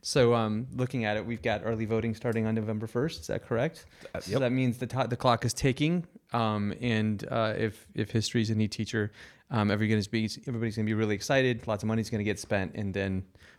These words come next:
Speaker 1: will people show up for the polls is gonna be the big question.
Speaker 2: Probably about
Speaker 1: Some midterm
Speaker 2: twenty percent.
Speaker 1: elections. If, if Facebook is any teacher, there's a lot of angry people out there,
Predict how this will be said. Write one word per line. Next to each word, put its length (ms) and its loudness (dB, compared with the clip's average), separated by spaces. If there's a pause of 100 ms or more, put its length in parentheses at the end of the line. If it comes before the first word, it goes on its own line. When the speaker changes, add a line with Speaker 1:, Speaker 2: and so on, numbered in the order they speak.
Speaker 1:
will 120 4
people 240 4
show 240 6
up 120 4
for 80 -4
the 100 -2
polls 280 2
is 100 -4
gonna 160 0
be 140 0
the 80 0
big 140 -4
question. 180 -4
Speaker 2:
Probably 200 6
about 100 0
Speaker 1:
Some 60 4
midterm 120 4
Speaker 2:
twenty 160 2
percent. 80 -2 (120)
Speaker 1:
elections. 280 -4 (260)
If, 240 -2
if 200 0
Facebook 360 2
is 140 2
any 160 4
teacher, 480 0 (480)
there's 100 -16
a 40 0
lot 180 6
of 60 4
angry 260 2
people 300 -4
out 160 -2
there, 260 -2